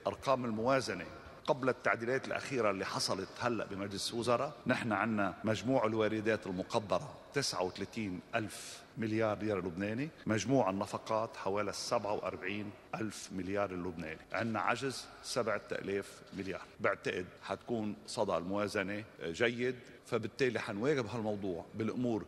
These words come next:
الأرقام مع صندوق النقد الدولي بخطة التعافي الاقتصادي، وحنواكب بموضوع الإصلاحات. هالدولار الجمركي اللي صار اليوم الدولار الرائج اللي بدنا نعمله عاجلا أم آجلا، أما قررنا ناخده هلأ،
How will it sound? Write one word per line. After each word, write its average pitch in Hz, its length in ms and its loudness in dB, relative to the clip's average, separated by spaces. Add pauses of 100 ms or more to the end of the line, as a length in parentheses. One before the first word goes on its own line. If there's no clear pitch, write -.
(160)
الأرقام 113 760 2
مع 92 140 2
صندوق 107 400 -2
النقد 110 260 -4
الدولي 92 380 0
بخطة - 320 -4
التعافي 107 380 -2
الاقتصادي، 107 640 -2 (380)
وحنواكب 107 680 0
بموضوع 98 640 0
الإصلاحات. 98 540 -4 (260)
هالدولار 131 600 0
الجمركي 135 480 -2
اللي 98 160 -4
صار 135 240 0
اليوم 127 260 0
الدولار 123 300 -2
الرائج 117 600 0
اللي 113 140 -4
بدنا 120 160 -2
نعمله 147 440 0 (300)
عاجلا 156 560 2
أم 147 120 0
آجلا، 117 400 2 (340)
أما 117 180 2
قررنا 143 320 2
ناخده 135 260 -2
هلأ، 131 340 -2